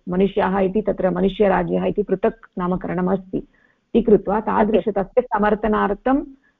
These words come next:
Speaker 1: अत्र
Speaker 2: आम्।
Speaker 1: धर्मः इति कश्चन विलक्षणगुणः अपेक्षितः। तादृशधर्मः केवलं मनुष्येषु वर्तते, अन्येषु न वर्तते। यथा तत्र सस्यानि इति वयं वदामः चेत् सस्येषु, सस्येषु कः धर्मः इति चेत् सस्येषु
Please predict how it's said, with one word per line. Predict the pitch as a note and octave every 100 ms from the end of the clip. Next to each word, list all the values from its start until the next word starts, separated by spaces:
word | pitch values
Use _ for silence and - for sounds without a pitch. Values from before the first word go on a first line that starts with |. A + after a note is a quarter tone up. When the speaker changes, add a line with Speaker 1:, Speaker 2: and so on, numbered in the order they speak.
| -
Speaker 1:
अत्र | F#3+ B3
Speaker 2:
आम्। | C#4 D4+ F3+
Speaker 1:
धर्मः | F#3+ F#3+ G#3+ A#3 B3
इति | A#3+ A3 - C#4+ - _ _ -
कश्चन | G3+ A#3+ A3+
विलक्षणगुणः | G#3 G#3 G#3+ - G#3+ G#3+ F3+ F#3 G3+ F#3+
अपेक्षितः। | G#3 - - F#3+ - F#3+ F3 F#3 A#3+
तादृशधर्मः | F#3 G3 G#3 G#3 G#3 F3+ F3 F#3 F#3 A3+ C#4 - _ _ _
केवलं | G3 G#3 B3+ C4
मनुष्येषु | A3+ G#3+ - G#3 G3+ G3
वर्तते, | F3+ - F3+ A3+ C#4
अन्येषु | - F#3+ A3+ A#3 A3 - C4+ F4 _ _ _ -
न | G3+
वर्तते। | G#3+ F3 - E3+ - - _ _ _ -
यथा | G3 A3+
तत्र | A#3 A#3 - F#3+
सस्यानि | G3+ G3 F#3 C4 B3+ B3+ B3+
इति | A#3+
वयं | A3 A3
वदामः | G#3+ F#3+ G3 G3 F3+
चेत् | G3+ G3 G3+
सस्येषु, | F#3 B3+ C4 A#3 A#3+ G3
सस्येषु | G3+ - B3 A#3+ A#3+
कः | - G3+ G#3
धर्मः | G3+ F#3+ F#3+ G3+
इति | F#3+ F#3
चेत् | E3 A#3 A3+
सस्येषु | F#3+ A3+ A3 B3 C4